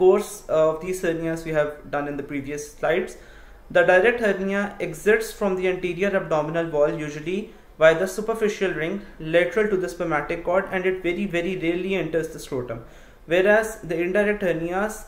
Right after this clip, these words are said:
uh, they exit via the superficial ring inside the spermatic cord, not lateral to it,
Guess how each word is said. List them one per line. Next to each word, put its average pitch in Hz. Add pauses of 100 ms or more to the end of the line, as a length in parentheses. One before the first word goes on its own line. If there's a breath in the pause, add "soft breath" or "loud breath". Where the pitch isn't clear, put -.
uh, 156 (160)
they 196 (160)
exit 170 (180)
via 160
the 214
superficial 185
ring 190
inside 185
the 214
spermatic 156
cord, 120
not 185
lateral 165
to 143
it, 113